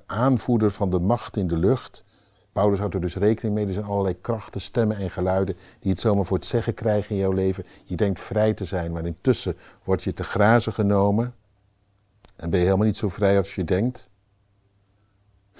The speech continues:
En het leidt ertoe dat je een kind wordt van ongehoorzaamheid. Dat betekent gewoon voor God en voor het goede van hem geen oor,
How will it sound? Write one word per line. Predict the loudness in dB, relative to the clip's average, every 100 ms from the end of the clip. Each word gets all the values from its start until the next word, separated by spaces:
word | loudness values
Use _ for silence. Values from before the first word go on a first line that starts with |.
| -20 -10
En | -4 -2
het | 0 4
leidt | 8 8
ertoe | 6 2 4
dat | 2 0
je | -4
een | -4 -6
kind | 4 4 4 2
wordt | 0 0 -6 _ _ _
van | -6 0 2 0
ongehoorzaamheid. | 0 -2 -2 -4 -2 0 0 -2 -8 -8 -10
Dat | -6
betekent | 2 4 4 -2 -20 -20 _ -20
gewoon | -4 0 0
voor | 0 -2
God | -2 0 -2 -2
en | -6
voor | -2 -2
het | -2
goede | -4 -2 0
van | 0 -2
hem | -2 -4
geen | -4 0 0 0
oor, | 0 0 -2